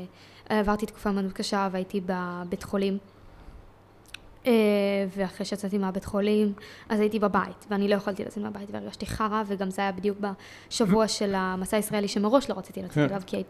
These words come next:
Speaker 1: הרגשתי רע, אז לא נרשמתי ולא רציתי לצאת. אז גם שבוע לא היה בית ספר, ואז, אה, חזרתי, אה, לבית ספר, ו- מה שאמרתי זה שאני כל כך מודה, כאילו, על המחנכת שלי,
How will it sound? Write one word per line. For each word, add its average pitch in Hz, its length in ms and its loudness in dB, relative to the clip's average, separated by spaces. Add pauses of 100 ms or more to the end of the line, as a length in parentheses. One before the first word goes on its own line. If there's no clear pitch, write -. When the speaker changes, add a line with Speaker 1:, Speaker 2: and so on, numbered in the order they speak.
(100)
Speaker 1:
הרגשתי 202 440 -2
רע, 220 200 2 (120)
אז 208 100 -4 (180)
לא 196 200 -4
נרשמתי 220 440 -2
ולא 208 120 2
רציתי 208 300 -2
לצאת. - 300 -2 (400)
אז 214 120 -4
גם 214 120 2
שבוע 220 340 4
לא 202 60 4
היה 196 80 4
בית 190 120 -2
ספר, 208 360 -2 (500)
ואז, 190 540 -2
אה, 175 200 -6
חזרתי, 240 840 0
אה, 196 220 -2
לבית - 180 -8
ספר, 220 480 0
ו- 190 100 -4 (880)
מה 226 60 -4
שאמרתי 262 500 4
זה 202 120 -2
שאני 190 1600 -4
כל 202 120 -4
כך 202 200 -4
מודה, 214 220 2
כאילו, 214 180 0
על 190 60 2
המחנכת 226 720 -4
שלי, 254 280 2